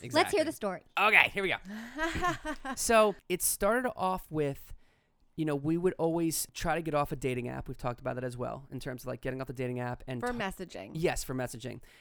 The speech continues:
Speaker 3: And I was in the process of, like, boarding a plane, going away for a boys' weekend, and I get a message,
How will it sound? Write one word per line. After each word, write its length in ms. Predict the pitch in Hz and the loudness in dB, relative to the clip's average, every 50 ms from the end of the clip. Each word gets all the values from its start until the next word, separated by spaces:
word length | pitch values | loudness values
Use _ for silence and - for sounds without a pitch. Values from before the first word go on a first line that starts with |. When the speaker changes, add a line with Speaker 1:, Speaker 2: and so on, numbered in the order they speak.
| - - - - | -20 -18 -8 -4
Speaker 3:
And 200 | 143 139 135 - - | -2 -2 -2 -2 -2
I 280 | 139 139 151 165 190 | 0 0 2 2 2
was 460 | 202 202 196 185 170 160 156 151 131 - | 2 2 2 2 2 2 2 0 -2 -4
in 100 | - 139 | -6 -6
the 60 | 139 | -6
process 440 | - - 143 123 123 127 - 135 123 | -4 -2 -2 -2 -2 -4 -6 -6 -8
of, 140 | 135 120 120 | -8 -6 -2
like, 300 | 123 123 117 110 - _ | -2 -2 -2 -4 -8 _
boarding 280 | - 131 135 131 135 | -4 -2 -2 -2 -2
a 60 | 135 123 | -4 -4
plane, 420 | - - 135 123 123 120 120 123 | -6 -4 -4 -4 -2 -4 -4 -6
going 260 | 117 135 127 127 127 | -6 -6 -6 -4 -4
away 280 | 127 123 123 123 123 120 | -4 -2 -2 -2 -2 -4
for 260 | - - - 120 113 | -6 -6 -6 -4 -4
a 40 | 110 | -4
boys' 360 | 107 - 117 120 123 123 113 | -4 -4 -4 -4 -4 -4 -4
weekend, 480 | 117 120 120 - - 117 117 117 117 113 - | -6 -6 -6 -4 -6 -8 -6 -8 -10 -10 -10
and 100 | 131 131 | -8 -8
I 80 | 127 | -8
get 300 | 120 - 131 127 127 127 - | -8 -4 -4 -4 -4 -4 -4
a 80 | 131 | -6
message, 560 | 127 123 123 123 - - - 117 117 120 - | -6 -6 -6 -6 -8 -8 -8 -8 -8 -10 -10